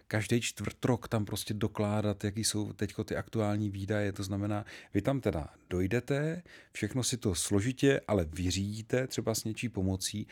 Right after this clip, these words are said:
a teď máte povinnost každý tři měsíce tam chodit znova? Protože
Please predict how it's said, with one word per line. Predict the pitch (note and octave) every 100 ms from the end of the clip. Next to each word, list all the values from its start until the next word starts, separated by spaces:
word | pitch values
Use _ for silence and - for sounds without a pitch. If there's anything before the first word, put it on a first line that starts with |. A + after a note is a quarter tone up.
| - - - _ _ _ _
a | A2
teď | - F2
máte | F#2+ A2
povinnost | G2+ G2+ G#2 G2+
každý | G2 F2+
tři | G2 -
měsíce | G#2 G2 G#2 G2+
tam | G2+
chodit | F#2+ G2 F#2+
znova? | F2+ F2 A2+ E3+ G#3+ - _ -
Protože | G#2+